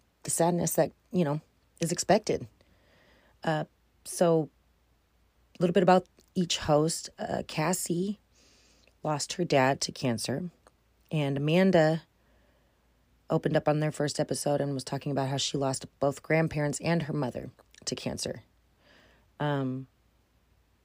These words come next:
and I really liked the way that she described how she felt about it, 'cause the word she used was enraged, and I agree. I concur a thousand percent. Like, it's just,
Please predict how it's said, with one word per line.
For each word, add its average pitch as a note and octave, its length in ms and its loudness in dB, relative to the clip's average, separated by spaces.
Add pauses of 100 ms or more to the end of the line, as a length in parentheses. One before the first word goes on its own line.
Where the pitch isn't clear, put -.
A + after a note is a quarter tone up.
(300)
and F3 100 2
I F3+ 40 4
really A3+ 220 4
liked F#3 260 4
the E3+ 60 -2
way E3 120 4
that D#3 120 -2
she - 120 -6
described D#3 520 -2
how D3 380 -2 (180)
she - 180 -10
felt D#3 280 2
about D#3+ 240 4
it, E3+ 180 4 (840)
'cause D3 320 -6
the D#3+ 80 -2
word D#3+ 240 2
she - 160 0
used D#3+ 320 0
was D3 100 -2
enraged, D3+ 640 2
and E3 140 2
I E3+ 240 2
agree. D3+ 480 4
I B2+ 60 2
concur F3+ 420 0
a D3+ 80 2
thousand D#3+ 300 -2
percent. D#3+ 360 -2
Like, C#3 200 -4
it's - 160 -8
just, - 220 -10